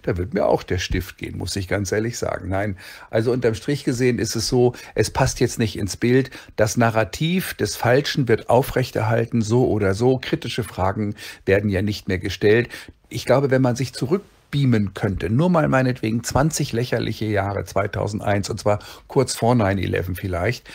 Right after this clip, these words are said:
Ich glaube, keiner kann sich überhaupt mehr reindenken, wie das Freiheitsgefühl damals noch war. Und wenn man ganz genau überlegt und sich zurück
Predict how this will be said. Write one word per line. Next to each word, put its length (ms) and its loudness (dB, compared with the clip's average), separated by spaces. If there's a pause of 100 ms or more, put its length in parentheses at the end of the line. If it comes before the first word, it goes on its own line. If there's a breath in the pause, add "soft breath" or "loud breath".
(280 loud breath)
Ich 60 -18
glaube, 220 6
keiner 420 2
kann 240 0
sich 160 -2
überhaupt 260 -2
mehr 180 0
reindenken, 1040 2 (260 loud breath)
wie 100 2
das 220 2
Freiheitsgefühl 960 0
damals 540 0
noch 240 -2
war. 340 0 (920 loud breath)
Und 140 2
wenn 120 4
man 160 2
ganz 260 0
genau 460 0
überlegt 440 0
und 140 -4
sich 160 -6
zurück 300 -2